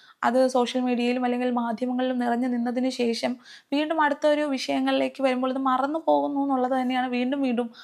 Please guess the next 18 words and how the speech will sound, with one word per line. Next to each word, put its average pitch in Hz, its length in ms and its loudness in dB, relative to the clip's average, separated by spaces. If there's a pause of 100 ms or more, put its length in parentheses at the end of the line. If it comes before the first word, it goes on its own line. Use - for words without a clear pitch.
(200)
ആക്രമണങ്ങൾ 254 760 2
ഉണ്ടാവുന്നു 262 580 0
എന്നുള്ളതിൻ്റെ 226 540 0
പ്രധാനമായ 233 720 -2 (120)
കാരണം. 185 320 -2 (560)
അപ്പോൾ 208 260 -4 (120)
എല്ലാ 208 260 2
ആക്രമണങ്ങളും 247 840 0
ഓരോ 214 260 -2
മനുഷ്യനും 226 520 -4 (380)
നഷ്ടങ്ങൾ 254 500 2
മാത്രമാണ് 240 640 -2
ഉണ്ടാക്കിക്കൊണ്ടിരിക്കുന്നതെന്നും 220 1160 -2 (400)
ഒരു 233 100 0
ഭീകരവാദവും 277 880 4
ആർക്കും 240 500 -2
ഗുണം 233 360 0
ചെയ്യുന്നില്ല 254 520 -2